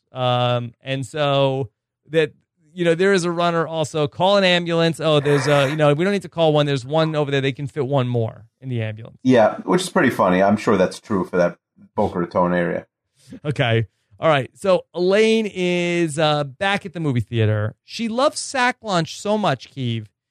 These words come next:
Speaker 1: She's going there another day to go watch Sack Lunch.
Speaker 2: Yeah, we never really get her review of Sack Lunch.
Speaker 1: Yeah. I mean,
Speaker 2: I mean, obviously she likes it 'cause at the end she's excited to rewatch it.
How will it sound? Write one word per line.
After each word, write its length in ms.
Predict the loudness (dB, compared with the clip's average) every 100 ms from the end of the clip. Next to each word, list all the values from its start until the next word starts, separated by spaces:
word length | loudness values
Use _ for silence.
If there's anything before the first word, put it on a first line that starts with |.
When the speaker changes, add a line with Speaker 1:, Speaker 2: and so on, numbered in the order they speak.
| _ _
Speaker 1:
She's 320 | -12 -10 -6
going 400 | 0 2 2 0
there 240 | 0 0 -2
another 500 | -4 0 0 0 -2
day 520 | 0 0 2 -2 -6 _
to 80 | -6
go 160 | -2
watch 340 | 0 0 -2 -4
Sack 300 | -6 -6 -6
Lunch. 440 | -14 -20 _ _ _ _ 0
Speaker 2:
Yeah, 180 | 4 4
we 100 | 6
never 240 | 6 4
really 260 | 4 4 2
get 260 | 2 4
her 80 | 4
review 680 | 4 4 4 4 4 0 -8 _ _ _ _ _ 0
of 200 | 2 2
Sack 300 | 2 2 2
Lunch. 420 | 0 0 -4 _ _
Speaker 1:
Yeah. 280 | -4 -2 -2 -6 _ _ _ _ _
I 100 | -6
mean, 220 | -2 0
Speaker 2:
I 40 | 2
mean, 120 | 4
obviously 320 | 4 2 0
she 160 | 2 4
likes 300 | 4 4 2
it 60 | 0
'cause 180 | 0
at 100 | -2 2
the 160 | 4
end 220 | 6 4
she's 200 | 2 -6
excited 480 | -6 0 4 4 2
to 100 | -6
rewatch 500 | -6 -4 -2 -2 -2
it. 220 | 0 0